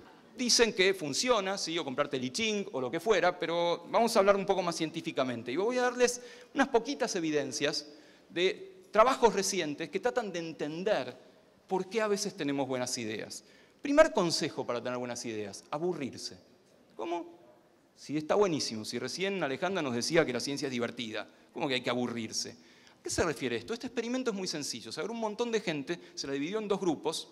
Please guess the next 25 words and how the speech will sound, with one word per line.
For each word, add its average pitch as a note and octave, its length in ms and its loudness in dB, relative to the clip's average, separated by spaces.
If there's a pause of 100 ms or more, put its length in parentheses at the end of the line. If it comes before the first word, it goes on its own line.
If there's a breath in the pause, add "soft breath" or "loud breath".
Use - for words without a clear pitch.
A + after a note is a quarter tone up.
(140)
tipo B2+ 200 -10
ustedes. E3 520 0 (500 loud breath)
A G#3+ 60 8
un A#3+ 120 4
grupo C#4 200 0
se B3 120 -2
lo G3+ 80 2
puso G#3+ 180 -2
a - 20 2
hacer G#3+ 120 0
una G#3 140 2
tarea G#3+ 380 6
que F#3+ 60 -4
es E3+ 100 -8
un E3 140 -6
plomo, G#2+ 300 2
un C#3 180 -4
data F3+ 280 2
entry, A2 400 -4
¿sí? C#3+ 160 -6
Copiar E3 300 2
toda G#3 140 2
la F3+ 80 2
guía F#3 180 0
telefónica. A2 540 -8